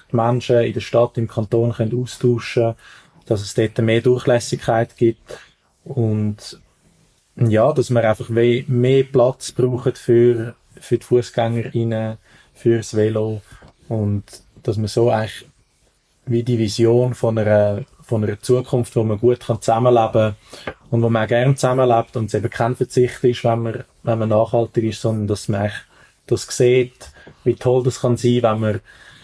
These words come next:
nicht mehr alle Strassen von Autos verstopft haben, sondern wenn man die,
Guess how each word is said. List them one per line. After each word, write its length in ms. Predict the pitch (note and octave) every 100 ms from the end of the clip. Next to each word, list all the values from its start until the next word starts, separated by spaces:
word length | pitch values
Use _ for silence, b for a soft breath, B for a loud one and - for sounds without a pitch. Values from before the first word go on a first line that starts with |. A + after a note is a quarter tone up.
| B B _ -
nicht 200 | B2 C#3+
mehr 120 | C#3+
alle 200 | B2 B2
Strassen 520 | - B2 A#2+ B2 -
von 100 | A#2+
Autos 360 | A#2 A#2 - -
verstopft 520 | - - A2+ A2+ -
haben, 240 | A2+ G#2+ G#2
sondern 300 | A2 A2 G#2
wenn 160 | G2+
man 100 | G2+
die, 360 | G2+ G#2 G2+